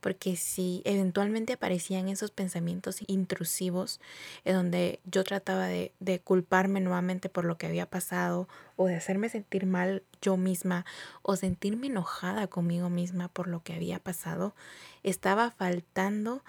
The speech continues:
a mi palabra en donde yo ya me había perdonado. Y luego de eso fue más fácil el proceso de perdonar a la persona que me había hecho daño.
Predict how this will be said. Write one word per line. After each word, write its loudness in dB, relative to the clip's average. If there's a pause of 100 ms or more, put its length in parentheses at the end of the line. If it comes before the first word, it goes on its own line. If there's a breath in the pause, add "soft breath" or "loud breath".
(220 loud breath)
a 0
mi 2
palabra -4
en 0
donde 0
yo -4
ya -2
me 0
había -2
perdonado. -10 (560 soft breath)
Y 2
luego 6
de 4
eso -2 (540)
fue 0
más 2
fácil -2
el -2
proceso -4
de -2
perdonar 0 (220)
a -2
la -2
persona -2
que -8
me -6
había -8
hecho -10
daño. -14